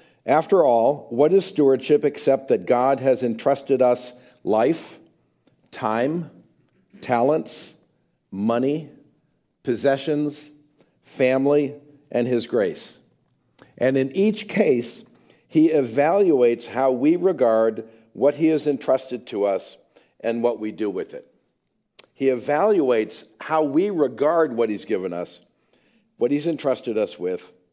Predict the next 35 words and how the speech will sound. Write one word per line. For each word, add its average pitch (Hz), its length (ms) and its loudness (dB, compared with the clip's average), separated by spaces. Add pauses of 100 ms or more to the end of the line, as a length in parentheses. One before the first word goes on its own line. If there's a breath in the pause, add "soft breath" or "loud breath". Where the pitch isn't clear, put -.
(160)
and 107 160 -4
what 113 160 -2
do 113 80 -8
we 95 140 -8
do 95 180 -4
with 87 160 -2
it. 76 180 -12 (1040 soft breath)
Um, 120 380 -2 (120)
so - 160 2
we're 147 120 4
gonna 156 160 4
look 196 240 4
at 208 120 2
stewardship 175 480 2
from 160 180 0
a 151 80 4
particular 165 480 0
vantage 143 500 0
point, 113 260 -2
but 123 140 -2
before 135 300 0
we 190 120 2
do 190 220 0
that, 117 220 2
I 123 60 4
wanna 131 500 0 (320 loud breath)
kind 151 180 0
of 127 160 -4
put 202 220 0
this 151 160 -2
concept 156 600 -4
of 113 120 -4
stewardship 135 760 -4
in 123 260 -8
context. - 800 -12